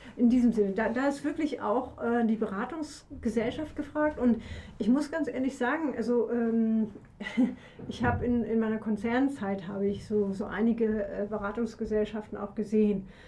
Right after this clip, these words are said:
die, ähm, dann so über uns rübergekommen sind und wieder raus und wieder rein und so weiter. Und, ähm, wenn ich heute noch in einem Konzern Manager wäre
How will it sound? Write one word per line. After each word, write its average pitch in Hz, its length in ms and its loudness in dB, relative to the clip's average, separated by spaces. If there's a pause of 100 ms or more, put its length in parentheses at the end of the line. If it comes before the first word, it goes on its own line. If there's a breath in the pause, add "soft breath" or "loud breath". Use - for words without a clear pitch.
(240 loud breath)
die, 214 300 4
ähm, 196 580 2
dann 202 180 0
so 208 160 0
über 220 240 0
uns 214 240 0
rübergekommen 202 680 2
sind 202 400 2
und 226 240 0
wieder 220 160 4
raus 226 400 0
und 208 240 0
wieder 208 240 0
rein 226 300 0
und 214 140 0
so 226 140 -2
weiter. 208 460 -2 (500 loud breath)
Und, 220 460 4 (100)
ähm, 226 800 6 (1300)
wenn 226 320 2
ich 302 400 4
heute 247 680 4 (100)
noch 226 160 0
in 220 100 0
einem 226 240 0
Konzern 220 540 0
Manager 214 540 0
wäre 262 480 2